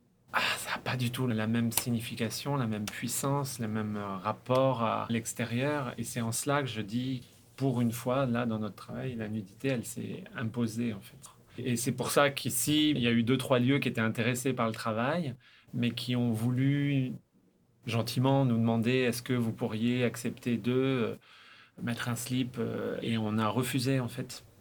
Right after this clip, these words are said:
parce que je pense que ça dénature le travail à un moment donné et que la perception que le public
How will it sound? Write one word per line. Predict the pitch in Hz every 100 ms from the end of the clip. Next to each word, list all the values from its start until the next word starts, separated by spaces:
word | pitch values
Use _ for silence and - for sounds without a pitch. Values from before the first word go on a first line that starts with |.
| - -
parce | 110 -
que | 120
je | 98 -
pense | 139 139
que | - 117
ça | - 117
dénature | 107 135 131 120 - 143 139 123
le | 117
travail | - 123 120 120 110
à |
un | 110
moment | 113 113
donné | 107 113 127 135 - - - - -
et | 110
que | - 117 113 110 107 113
la | 120
perception | - 135 - 131 - 139 135 139 131 - -
que | 120
le |
public | 117 113 117 139